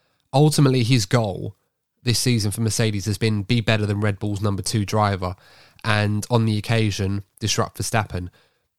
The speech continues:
The latter one, up for debate, probably not been able to do much about that, but he's certainly been more solid for Mercedes than Perez has for Red Bull, respectively. Um, y-,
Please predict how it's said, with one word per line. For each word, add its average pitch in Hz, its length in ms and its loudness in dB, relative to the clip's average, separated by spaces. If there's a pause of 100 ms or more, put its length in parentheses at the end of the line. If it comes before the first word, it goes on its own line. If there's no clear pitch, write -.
(160)
The 127 80 0
latter 156 360 2
one, 131 360 0 (260)
up 98 120 -8
for - 100 -4
debate, 107 440 -2
probably 110 280 0
not 107 140 0
been 101 100 0
able 104 180 0
to 101 60 -4
do 113 160 0
much 101 180 -2
about 110 180 2
that, 95 120 -4
but 113 100 -4
he's 127 140 0
certainly 151 520 2
been 123 300 0
more 117 260 2
solid 110 380 -2
for - 80 -6
Mercedes 104 600 -2 (500)
than 107 300 0
Perez 117 400 0
has 110 180 -2
for - 100 -6
Red 101 200 0
Bull, 104 160 -2
respectively. 90 720 -6 (380)
Um, 113 560 4 (420)
y-, 139 120 0